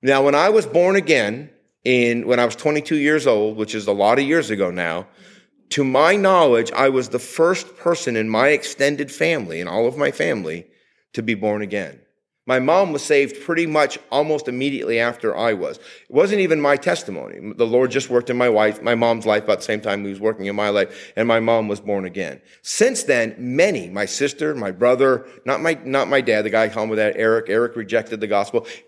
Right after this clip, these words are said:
Eric divorced my mom in their sixties because he wanted to get away from his religious nut family. So when you think of Eric Pearson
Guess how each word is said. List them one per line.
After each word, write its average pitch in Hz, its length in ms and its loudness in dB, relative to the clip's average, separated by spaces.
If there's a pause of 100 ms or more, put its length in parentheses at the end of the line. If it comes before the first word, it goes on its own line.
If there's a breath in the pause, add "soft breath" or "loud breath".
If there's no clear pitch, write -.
(160)
Eric 220 280 2
divorced 135 380 0
my 131 160 0
mom 131 260 2
in 113 80 0
their 110 140 0
sixties 120 480 -6
because 110 300 0
he 117 60 -2
wanted 117 240 2
to 120 60 -2
get 117 160 0
away 113 220 2
from 110 180 -4
his 101 140 -4
religious 107 580 -2 (240 loud breath)
nut 104 640 -2
family. 82 560 -4 (220 soft breath)
So 127 320 0 (220)
when 127 120 -4
you 180 80 0
think 196 180 2
of 156 120 0
Eric 160 320 2
Pearson 120 540 -4